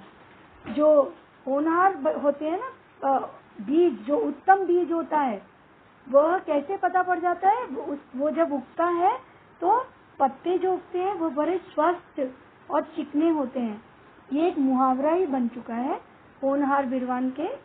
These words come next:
होत चीकने पात।" जो बालक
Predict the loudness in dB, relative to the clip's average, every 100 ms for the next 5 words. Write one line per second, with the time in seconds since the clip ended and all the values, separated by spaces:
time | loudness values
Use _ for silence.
0 | -18 -6 -4 -4 -8 -8 -6 -4 -4 0
1 | 0 0 -8 -20 -20 -20 -20 -20 -20 -20
2 | -20 -20 -20 -20 -10 -2 2 2 0 -10
3 | -20 -8 -2 0 2 0